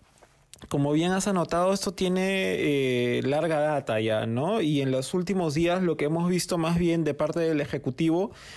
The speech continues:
es una serie de versiones, cada una, eh, contrapuesta a la otra, ¿no? Mientras, por un lado,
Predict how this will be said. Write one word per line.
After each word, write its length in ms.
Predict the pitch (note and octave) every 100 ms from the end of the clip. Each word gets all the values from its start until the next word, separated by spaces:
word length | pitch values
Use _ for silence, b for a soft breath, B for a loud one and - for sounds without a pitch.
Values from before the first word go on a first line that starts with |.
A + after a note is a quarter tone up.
| B -
es 140 | D#3+
una 140 | F#3
serie 280 | F#3+ G3 G3
de 420 | F#3+ F#3 F#3+ D3 D3+
versiones, 880 | C#3+ C#3+ G3+ G3+ F#3 F#3+ F#3+ - -
cada 280 | F3 E3 E3+
una, 580 | F3 F3 F3 F3 F3 C#3
eh, 200 | D3 C3
contrapuesta 720 | C#3+ C#3+ C#3 C3+ E3 F3 F3+
a 20 |
la 80 | E3
otra, 380 | G#3 G#3 C3 C3
¿no? 280 | C#3 F3+ A#3+ B B B
Mientras, 840 | D3+ D3+ C#3+ D3 D3 C#3+ C#3 C#3+ -
por 200 | - D3+
un 140 | F3
lado, 720 | F3 F3 F3 F3 F3 F3 F3